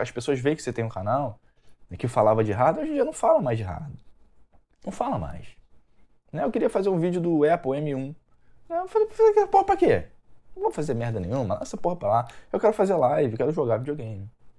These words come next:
agora." Né, porque pra mim essa porra aqui serve pra jogar videogame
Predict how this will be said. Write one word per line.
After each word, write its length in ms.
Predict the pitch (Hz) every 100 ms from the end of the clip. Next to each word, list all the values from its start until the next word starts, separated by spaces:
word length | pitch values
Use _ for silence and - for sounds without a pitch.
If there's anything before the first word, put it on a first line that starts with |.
| - -
agora." 380 | 87 92 80 78 - - - -
Né, 120 | 117
porque 160 | - -
pra 160 | 143
mim 120 | 143 170
essa 140 | 135
porra 240 | 120 127
aqui 160 | 113 151
serve 240 | - 151
pra 100 | 151
jogar 200 | 156 139
videogame 520 | 147 156 110 110 87